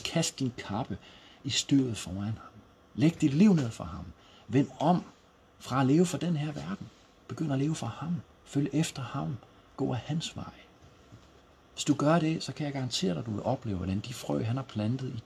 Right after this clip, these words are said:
dit hjerte, vil vokse op med en kraft, ulig noget andet, du nogensinde har prøvet.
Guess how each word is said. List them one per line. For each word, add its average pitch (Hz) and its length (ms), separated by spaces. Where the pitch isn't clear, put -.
dit 147 140
hjerte, 98 420
vil 104 120
vokse 110 340
op 120 200
med 110 80
en 90 100
kraft, - 540
ulig 160 340
noget 95 240
andet, 101 300
du 101 40
nogensinde 101 440
har 85 80
prøvet. 90 320